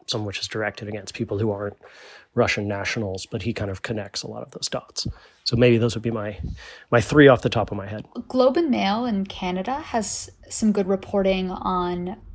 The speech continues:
Speaker 2: Rwandan transnational repression in particular. Jeffrey York has written a few good thorough pieces there. And then also on Rwanda,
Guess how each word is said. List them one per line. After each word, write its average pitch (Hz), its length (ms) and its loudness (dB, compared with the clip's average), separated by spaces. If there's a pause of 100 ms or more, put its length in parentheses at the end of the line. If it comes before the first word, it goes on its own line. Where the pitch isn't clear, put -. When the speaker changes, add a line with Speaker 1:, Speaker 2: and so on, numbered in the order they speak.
(100)
Speaker 2:
Rwandan 190 520 0
transnational 202 680 -2
repression 202 520 -2
in 190 180 -2
particular. 196 840 -2 (680)
Jeffrey 208 340 0
York 190 300 0
has 185 220 -6
written 190 300 -2
a - 60 -12
few 185 560 -2 (160)
good 190 280 2 (320)
thorough 196 320 4
pieces 185 560 -2
there. 185 600 -2 (160)
And 202 240 2
then 196 460 6
also 262 340 2
on 202 140 2
Rwanda, 190 640 0